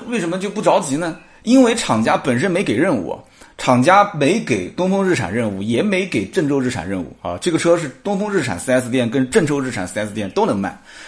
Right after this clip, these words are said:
而且我跟那个销售聊天，他也跟我讲了一个很有意思的现象。他说销售集中培训的时候啊，就是特别不待见这个郑州日产的销售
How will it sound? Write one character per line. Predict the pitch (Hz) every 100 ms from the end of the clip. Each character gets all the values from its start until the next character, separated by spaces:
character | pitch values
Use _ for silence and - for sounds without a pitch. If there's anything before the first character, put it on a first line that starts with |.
| -
而 | 175
且 | 208 170
我 | 117 139
跟 | 180
那 |
个 | 202
销 | 202 190
售 |
聊 | 151 151
天， | 180 185 - -
他 | 190
也 | 151
跟 | 143
我 |
讲 | 147 117
了 | 107
一 |
个 | 127
很 | 147
有 | 135
意 | 147
思 | 127
的 | 113
现 | 101 107
象。 | 90 73 - - -
他 | - 170
说 | 190 190 175 - - -
销 | - 185 190
售 | 185
集 | 127 156
中 | 175
培 | - 135
训 | 190
的 | 156
时 | 98 90
候 | 85 - - - -
啊， | 95 98
就 | 131 170
是 | 160
特 | - 160
别 | 120
不 | 131 135
待 | 165 139
见 | 123 107
这 | 110
个 | 101
郑 | 101 139
州 | 143
日 | 139
产 | 104
的 | 78
销 | 82 87
售 | 87